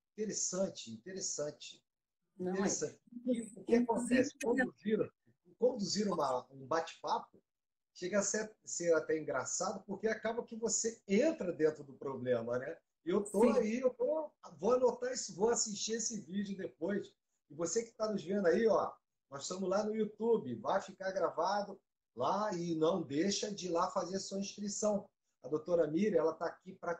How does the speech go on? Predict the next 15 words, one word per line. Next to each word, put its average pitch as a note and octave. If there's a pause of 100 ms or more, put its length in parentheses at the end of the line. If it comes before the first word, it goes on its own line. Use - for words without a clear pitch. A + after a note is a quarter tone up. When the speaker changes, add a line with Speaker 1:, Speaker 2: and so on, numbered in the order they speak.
(140)
Speaker 1:
te G3
ajudar, D#3 (280)
pra D#3+
participar D3 (240)
do C#3+
seu D#3+
processo D3+
evolutivo. D3+ (320)
Então, G3
você F#3+
acha F#3
que E3+
tá F3
dormindo D3+
bem? E3+